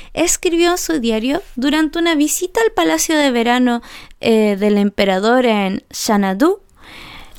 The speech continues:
Lubai Khan le mostró una cabeza de zombi,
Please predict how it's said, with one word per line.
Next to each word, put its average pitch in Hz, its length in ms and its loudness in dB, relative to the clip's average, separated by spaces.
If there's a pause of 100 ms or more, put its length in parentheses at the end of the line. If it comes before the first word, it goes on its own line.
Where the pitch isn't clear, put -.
(580)
Lubai 247 640 0
Khan 277 240 0 (680)
le 269 200 0
mostró 277 720 0
una 359 300 0
cabeza 302 580 0
de 269 120 0
zombi, 208 580 -4